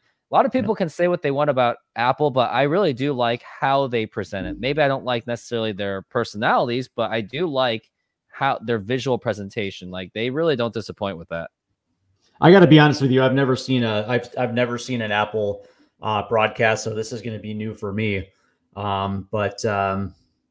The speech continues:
Speaker 2: yeah, I have no, like, who are, by the way, who are their commentators? Is it, like, what,
Speaker 1: The,
Speaker 2: Matt Fa-,
Speaker 1: the
Speaker 2: Matt, Matt Vasgersian and, I don't know.
Speaker 1: The killer guy is Dontrelle Willis, the man with the weird
Speaker 2: Oh, yeah.
Speaker 1: windup.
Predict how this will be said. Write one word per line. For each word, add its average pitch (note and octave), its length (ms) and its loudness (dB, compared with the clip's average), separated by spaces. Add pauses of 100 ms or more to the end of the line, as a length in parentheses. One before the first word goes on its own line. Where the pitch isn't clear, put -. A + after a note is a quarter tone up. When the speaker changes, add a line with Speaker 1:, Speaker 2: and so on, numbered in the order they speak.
(880)
Speaker 2:
yeah, B2 180 2
I C3 140 4
have B2+ 200 4
no, B2+ 180 0
like, A#2+ 120 0
who F#3 140 6
are, F#3+ 220 10
by G#3 160 4
the E3 40 4
way, C3 140 4
who E3 160 2
are F#3+ 140 4
their C#3+ 100 0
commentators? G#2+ 720 -2
Is A2+ 140 -6
it, B2 100 -2
like, - 220 -4
what, A#2 100 0
Speaker 1:
The, B2+ 80 2
Speaker 2:
Matt B2 220 2
Fa-, A2+ 160 -4
Speaker 1:
the A2+ 80 -4
Speaker 2:
Matt, - 240 0 (360)
Matt B2+ 220 -2
Vasgersian C3 760 -2
and, G#2+ 160 -6 (720)
I G#2 60 -8
don't A2+ 140 -2
know. G2 200 -4
Speaker 1:
The C3 100 -4
killer E3 280 6
guy C3+ 220 6
is A#2+ 120 2
Dontrelle A#2 480 0
Willis, G2 360 -4
the G#2 80 -4
man B2 320 -2
with A2+ 140 -4
the G#2 80 -6
weird A2 280 -4
Speaker 2:
Oh, A2+ 40 -2
yeah. B2 60 0 (120)
Speaker 1:
windup. F2+ 260 -8